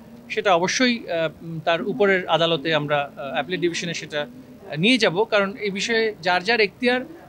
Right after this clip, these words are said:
সে রাষ্ট্রের যে সমস্ত প্রতিষ্ঠানের যে এখতিয়ার সেখানের মধ্যে থাকাটাই সকলের জন্য সমীচীন বলে আমরা মনে করি। যেমন এখন এই মুহূর্তে সিলেটে বৃষ্টি হচ্ছে, আমরা যতটুকু জানতে পেরেছি, সেখানে সিলেটের শিক্ষার্থীরা কেন, আহ, শিক্ষা প্রতিষ্ঠান বন্ধ থাকবে সেখানে?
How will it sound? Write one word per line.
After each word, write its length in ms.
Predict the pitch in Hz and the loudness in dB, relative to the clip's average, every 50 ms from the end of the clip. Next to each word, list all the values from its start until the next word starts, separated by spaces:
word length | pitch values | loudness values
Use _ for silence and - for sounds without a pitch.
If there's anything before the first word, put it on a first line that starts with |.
| - - | -18 -12
সে 140 | - 196 | -6 0
রাষ্ট্রের 520 | 180 170 170 - - - - 233 233 247 240 240 - - | 0 2 2 2 -2 -2 0 0 0 0 -2 -6 -12 -6
যে 80 | 160 175 | -4 -4
সমস্ত 320 | 165 - 226 220 - - | -2 -2 -4 -4 -6 -8
প্রতিষ্ঠানের 500 | - 202 214 214 240 - - 226 226 202 | -6 -6 -4 -4 -4 -4 -2 -2 -2 -2
যে 140 | 165 185 190 | 0 0 0
এখতিয়ার 260 | 175 - - 233 247 | 0 0 0 -2 -2
সেখানের 340 | 233 214 226 208 220 226 233 | 0 0 0 0 0 -2 -2
মধ্যে 180 | 226 220 233 233 | -4 -4 -6 -4
থাকাটাই 480 | - 202 196 220 214 - 254 277 294 277 - 240 - - - - | -4 -4 -2 -2 0 2 2 0 0 -2 -10 -18 -18 -18 -16 -6
সকলের 380 | - - 170 185 214 214 214 | -2 -2 0 0 2 0 2
জন্য 220 | 202 220 220 220 214 | 0 0 -2 -2 -2
সমীচীন 440 | - - 214 214 208 208 - 220 202 | -2 -2 -2 -2 -2 -4 -4 -4 0
বলে 120 | 214 202 | 0 0
আমরা 180 | 185 180 190 185 | 2 2 0 0
মনে 240 | 170 170 175 185 | 0 2 0 0
করি। 280 | 180 - 214 226 285 277 - - - - - - - | 2 2 4 2 2 0 -2 -12 -20 -20 -20 -16 -4
যেমন 180 | - 240 254 254 | 0 2 2 2
এখন 220 | 233 226 254 254 240 - - | 2 2 0 0 0 0 0
এই 120 | 240 214 | 2 2
মুহূর্তে 340 | 220 233 254 247 - 269 254 | 4 4 2 2 0 -2 -4
সিলেটে 400 | 254 - 247 226 226 220 226 226 | -4 -2 2 2 2 2 2 -2
বৃষ্টি 340 | 185 202 196 - - 190 160 | 0 0 -2 -2 -2 -2 -4
হচ্ছে, 340 | 151 131 113 - - 131 117 - - - - - - - - | -4 -4 -8 -10 -12 -12 -14 -16 -18 -20 -20 -20 -20 -14 -8
আমরা 240 | 160 151 151 160 156 | -6 -2 0 0 0
যতটুকু 400 | 147 170 165 165 202 220 226 233 | 0 -2 -4 -4 -4 -4 -4 0
জানতে 280 | 208 240 226 220 220 190 | 0 0 0 2 -2 -2
পেরেছি, 360 | 175 151 135 - - - 220 - - - - - - - | -2 -4 -6 -6 -8 -10 -12 -14 -14 -16 -18 -18 -12 -2
সেখানে 300 | - 254 240 262 269 247 | -2 0 2 4 2 2
সিলেটের 380 | - - 254 262 240 277 277 | 2 2 2 2 2 0 -4
শিক্ষার্থীরা 560 | 254 - 240 - - 233 240 254 240 233 233 | -2 -2 -4 -2 -2 -2 0 0 0 0 0
কেন, 240 | 240 247 202 196 208 | 0 2 0 2 4
আহ, 200 | 220 208 202 - - - - - - - - - - 170 | 4 2 2 0 -6 -16 -20 -20 -20 -20 -16 -10 -8 -6
শিক্ষা 300 | - 214 185 - 220 208 | -4 -4 -2 0 -2 0
প্রতিষ্ঠান 460 | 190 196 202 196 208 - 202 190 175 | 0 0 -2 -2 0 0 -2 0 2
বন্ধ 300 | 180 185 180 175 190 196 | 0 0 2 2 -2 -2
থাকবে 340 | 196 185 190 180 160 175 156 | -2 -2 -4 -4 -2 -4 -6
সেখানে? 380 | 151 156 139 156 143 131 120 | -6 -6 -4 -4 -4 -4 -6